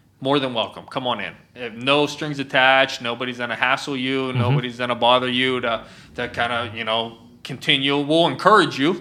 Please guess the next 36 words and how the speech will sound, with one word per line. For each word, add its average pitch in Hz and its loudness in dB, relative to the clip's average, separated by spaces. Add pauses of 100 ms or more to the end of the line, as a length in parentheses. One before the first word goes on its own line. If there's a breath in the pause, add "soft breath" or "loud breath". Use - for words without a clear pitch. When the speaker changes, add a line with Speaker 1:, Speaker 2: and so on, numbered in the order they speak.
Speaker 1:
to 147 -2
kind 127 4
of, 123 4 (320 loud breath)
you 123 0
know, 123 2
move 135 0
along 127 2
into 127 -6
the 117 -6
Resource 135 -4
Center 135 -2
and, 113 -4
and 113 -10
kind 120 -4
of 117 0 (720 loud breath)
work 156 6
with 131 0
some 127 -2
of 123 -4
our 123 2
professional 120 -4
staff. 127 4 (260 loud breath)
But 127 4
if 120 -8
that's 139 4
all 156 2
you 151 2
wanna 151 -2
do 165 0
for 139 -4
days, 143 -2
months, 147 -2
a 123 -2
years 143 0
on 139 0
end 208 2